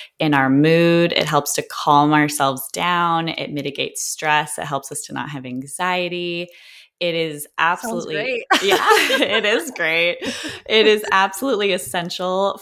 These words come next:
Speaker 1: for becoming pregnant and staying pregnant. And so it is, I feel, an under talked about hormone and not well supported in the conventional model,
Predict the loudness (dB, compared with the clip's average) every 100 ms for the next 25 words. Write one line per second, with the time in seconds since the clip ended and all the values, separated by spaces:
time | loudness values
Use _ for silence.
0 | -4 0 2 2 0 -2 -6 -2 -2 -2
1 | -4 -4 -2 2 2 2 -2 -2 -2 -2
2 | -2 -4 0 2 2 0 -4 -6 -8 -6
3 | -6 -6 -8 _ _ -20 -20 _ -8 -6
4 | -4 -2 -2 -2 -6 -4 -4 -2 -2 -2
5 | -2 -2 -4 -8 -6 2 2 2 -2 -6
6 | -6 -4 -4 -4 -4 -6 -6 -8 -8 -6
7 | -6 -4 -2 2 2 2 0 2 2 2
8 | 2 0 -4 0 0 2 4 4 4 0
9 | -6 _ _ -10 2 4 4 2 -6 -6
10 | 0 2 2 2 0 -2 -4 -2 0 0
11 | 0 0 0 2 2 4 6 6 4